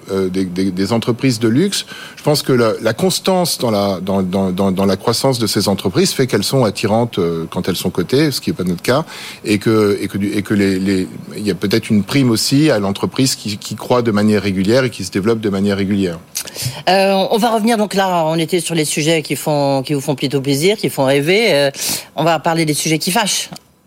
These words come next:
Speaker 2: La C V E, bien sûr. Euh, les... Vous aviez donc lancé, euh, une tribune, euh, quand même très virulente en disant : « Attention, vous parlez de réindustrialisation, notamment des territoires.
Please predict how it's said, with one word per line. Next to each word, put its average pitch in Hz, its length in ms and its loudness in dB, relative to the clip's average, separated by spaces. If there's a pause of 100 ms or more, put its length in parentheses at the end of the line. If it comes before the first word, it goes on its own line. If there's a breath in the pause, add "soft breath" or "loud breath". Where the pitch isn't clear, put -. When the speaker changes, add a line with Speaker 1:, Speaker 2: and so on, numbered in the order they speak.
Speaker 2:
La 139 140 2
C 156 200 0
V 160 280 4
E, 214 60 0
bien 156 180 0
sûr. 208 320 0 (540 loud breath)
Euh, 151 240 4
les... 151 1000 2
Vous 139 380 -2
aviez 160 300 0
donc 151 320 -2
lancé, 165 560 2
euh, 135 180 2 (480 loud breath)
une 143 140 -2
tribune, 180 640 2
euh, 135 500 2
quand 151 160 0
même 143 160 0
très 175 180 -2
virulente 165 520 0
en 143 60 0
disant : « 139 300 2 (120)
Attention, 208 580 0
vous 190 160 0
parlez 170 240 2
de 139 60 -4
réindustrialisation, 165 1040 0
notamment 151 360 2
des 147 120 0
territoires. 147 580 0